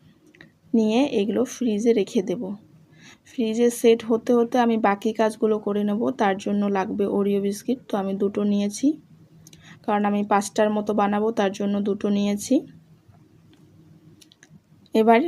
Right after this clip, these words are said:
ক্রিমগুলোকে সরিয়ে নিতে হবে, নিয়ে বিস্কিটগুলোকে আধা ভাঙা করতে হবে। এটা মিক্সার গ্রাইন্ডেও কিন্তু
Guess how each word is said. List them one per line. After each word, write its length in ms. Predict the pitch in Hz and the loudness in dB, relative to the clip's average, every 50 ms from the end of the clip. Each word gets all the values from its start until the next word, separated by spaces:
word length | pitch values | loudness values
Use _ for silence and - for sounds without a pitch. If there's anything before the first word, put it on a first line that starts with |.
| 311 - | -4 -4
ক্রিমগুলোকে 640 | - 220 226 226 226 226 233 226 233 233 - 233 240 | 0 4 4 4 4 4 4 2 2 2 2 0 2
সরিয়ে 320 | - 240 220 208 220 226 | 2 0 0 2 2 2
নিতে 260 | 226 226 220 220 - | 2 0 0 0 0
হবে, 360 | 240 240 233 214 202 226 269 370 - - _ _ _ - 370 339 | 0 2 0 2 4 4 2 2 0 -10 _ _ _ -14 -6 -2
নিয়ে 580 | - 202 214 214 220 220 226 233 262 330 403 - _ _ - - - - _ - | 0 0 0 2 0 2 4 4 4 4 2 -2 _ _ -20 -20 -20 -14 _ -2
বিস্কিটগুলোকে 840 | 220 208 214 208 - - 233 226 220 233 226 214 214 220 233 254 | -2 -2 -2 -2 -4 -4 -2 -2 0 0 0 0 0 0 0 0
আধা 320 | 311 370 277 233 208 - 254 | 0 2 2 0 2 0 0
ভাঙা 280 | 214 226 208 101 101 | 0 0 0 0 0
করতে 360 | 98 - 95 - - - - 214 | -2 -4 -6 -8 -8 -8 -6 -4
হবে। 220 | 202 175 208 185 | -4 -2 0 -2
এটা 180 | 190 - 220 220 | 0 0 -2 -2
মিক্সার 440 | 214 208 208 214 - - 226 220 | 0 -2 -4 -4 -2 -2 -2 0
গ্রাইন্ডেও 460 | 208 208 208 208 208 208 208 220 220 220 | 0 0 0 0 0 2 2 0 0 0
কিন্তু 460 | - 226 214 202 208 - 269 403 | -2 -2 -2 0 0 0 0 0